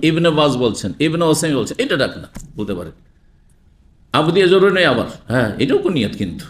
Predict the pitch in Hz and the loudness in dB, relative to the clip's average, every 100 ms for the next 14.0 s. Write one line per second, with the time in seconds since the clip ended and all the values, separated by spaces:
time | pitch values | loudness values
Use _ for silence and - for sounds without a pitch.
0 | - _ _ _ _ _ 120 165 120 85 | -20 _ _ _ _ _ 2 2 2 -2
1 | - - 95 - - - _ _ _ _ | -8 -8 -8 -8 -20 -20 _ _ _ _
2 | - - - - - - 113 117 107 101 | -20 -20 -20 -20 -20 -2 2 2 2 2
3 | 127 123 123 113 127 185 175 175 151 110 | 2 2 2 2 4 4 4 2 2 0
4 | 123 160 180 190 170 156 156 131 120 131 | 0 0 2 2 0 -4 -2 -2 -4 -4
5 | 123 135 135 - 113 101 104 135 135 135 | -2 -2 -4 -4 -2 -2 -2 -2 0 0
6 | 117 110 110 123 104 104 143 147 131 120 | 0 -2 -4 -6 -6 -2 0 0 0 -2
7 | - 170 165 135 147 127 135 131 143 160 | -4 -4 -4 -6 -4 -2 -2 -2 0 0
8 | 180 175 139 127 - 196 185 180 175 165 | 0 0 0 0 0 -2 -2 -2 -2 -2
9 | 151 85 - _ _ _ _ _ _ _ | -2 -4 -10 _ _ _ _ _ _ _
10 | _ _ 135 170 208 220 208 208 190 170 | _ _ 0 2 2 0 2 2 2 0
11 | 131 110 95 - - _ _ _ _ _ | 0 -2 -6 -12 -16 _ _ _ _ _
12 | _ _ _ - 139 190 202 202 202 208 | _ _ _ -6 -2 2 2 2 -2 -2
13 | 208 185 180 196 196 196 202 180 127 | -2 -2 -2 0 0 0 -2 -2 -4